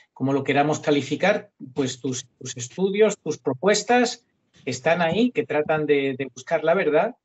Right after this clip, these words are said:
y yo creo que ese es un llamado que hace el Señor. Luego la Virgen también nos dijo, eh, a través del Padre Gobi, que el tercer secreto de Fátima se iba a ir desvelando en la medida que iban ocurriendo los acontecimientos, lo iríamos entendiendo todo.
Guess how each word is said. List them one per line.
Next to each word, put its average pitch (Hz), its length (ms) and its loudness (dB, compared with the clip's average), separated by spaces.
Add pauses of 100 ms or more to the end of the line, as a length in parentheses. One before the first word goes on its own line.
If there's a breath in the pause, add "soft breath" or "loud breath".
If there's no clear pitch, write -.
(100)
y 147 140 -8
yo 151 140 2
creo 175 200 -4
que 175 140 -2
ese 175 180 -6
es - 120 -6
un 170 120 -6
llamado 160 400 0
que 147 120 -2
hace 143 180 -2
el 156 80 -6
Señor. 185 360 0
Luego 175 200 -2
la 160 100 2
Virgen 180 340 -4
también 151 320 -4
nos 147 200 -6
dijo, 185 420 -6 (760 loud breath)
eh, 139 420 2
a 135 120 -2
través 151 220 2
del 156 120 0
Padre 151 240 4
Gobi, 170 300 0
que 139 180 2
el 127 100 -6
tercer 135 280 -8
secreto 160 420 -6
de 156 100 4
Fátima 175 420 -4
se 156 160 -6
iba 160 180 0
a 160 40 2
ir 175 220 -6
desvelando 151 880 -2
en 135 100 -6
la 131 100 -2
medida 143 240 -2
que 156 140 -6
iban 156 180 0
ocurriendo 160 420 -4
los 127 200 -2
acontecimientos, 170 840 -2
lo 135 160 -2
iríamos 160 420 0
entendiendo 151 580 -2
todo. 233 380 6